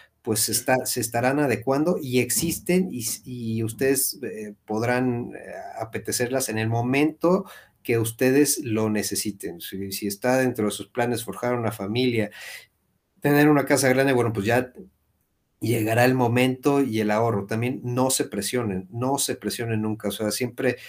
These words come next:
Speaker 1: queremos ir muy rápido, pero, eh, a veces, pues, el, el, el mismo tiempo nos da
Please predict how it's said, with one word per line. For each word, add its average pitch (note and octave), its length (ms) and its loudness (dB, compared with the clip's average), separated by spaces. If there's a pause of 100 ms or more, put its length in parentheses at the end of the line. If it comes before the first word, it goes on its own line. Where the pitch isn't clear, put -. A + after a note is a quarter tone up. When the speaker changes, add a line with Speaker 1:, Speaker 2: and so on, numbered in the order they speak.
(180)
Speaker 1:
queremos A#2 580 0
ir B2 140 0
muy B2 180 0
rápido, A#2+ 680 2 (500)
pero, G#2 800 2
eh, G#2+ 340 -12
a G#2+ 140 -4
veces, A#2 680 0
pues, - 340 -4
el, G2 180 -12
el, F#2+ 420 -16
el G2+ 180 -12
mismo B2 300 -2
tiempo B2 280 0
nos G2 240 0
da A2 380 4